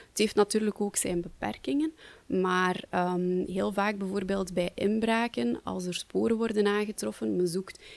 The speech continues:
enerzijds naar, eh, schoensporen, naar vingersporen, ehm, maar soms is het ook zo dat een dader zich bijvoorbeeld heeft gesneden aan glas of gedronken of gegeten heeft van iets en op die manier D N A-sporen heeft nagelaten, wordt eigenlijk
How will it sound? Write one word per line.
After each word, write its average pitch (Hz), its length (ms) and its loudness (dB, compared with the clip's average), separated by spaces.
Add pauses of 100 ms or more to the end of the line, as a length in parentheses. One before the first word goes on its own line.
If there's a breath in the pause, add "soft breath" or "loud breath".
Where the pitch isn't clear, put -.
(120)
enerzijds 180 840 2
naar, 175 420 -4
eh, 165 200 -14
schoensporen, 214 960 0 (280 loud breath)
naar 175 200 -2
vingersporen, 202 1000 0 (280 loud breath)
ehm, 175 360 0
maar 175 140 0
soms 202 300 2
is 226 80 2
het 196 120 -6
ook 175 120 0
zo 196 240 2
dat 190 160 2
een 180 120 4
dader 185 300 2
zich 196 160 -2
bijvoorbeeld 180 480 -2
heeft 180 160 -4
gesneden 196 560 0
aan 170 200 -4
glas 185 440 0 (300 loud breath)
of - 300 2
gedronken 196 580 2
of 196 100 2
gegeten 190 500 -2
heeft 233 220 -4
van 214 180 0
iets - 240 -2
en 180 160 0
op 165 100 0
die 196 120 0
manier 202 400 2
D 175 40 -4
N 175 200 2
A-sporen 220 560 0
heeft 202 260 -4
nagelaten, 208 640 -2 (320 loud breath)
wordt - 320 -2
eigenlijk 175 400 0